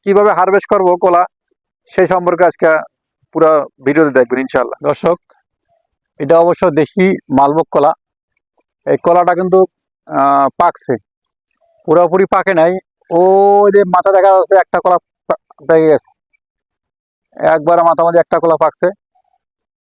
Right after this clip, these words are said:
তা ধরে নেব যে এই কলাটা পুরোপুরি, আহ, খাওয়ার উপযোগী, অথবা দুই এক দিনের মধ্যে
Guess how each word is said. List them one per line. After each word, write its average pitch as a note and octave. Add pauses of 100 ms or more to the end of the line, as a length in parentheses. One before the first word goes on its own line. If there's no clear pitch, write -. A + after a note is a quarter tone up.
(100)
তা D3+ (360)
ধরে F3
নেব G3+
যে G3+ (260)
এই F3 (120)
কলাটা F#3 (220)
পুরোপুরি, G3 (220)
আহ, D#3
খাওয়ার F3
উপযোগী, F3 (720)
অথবা F#3+
দুই F3
এক F#3
দিনের G3+
মধ্যে G3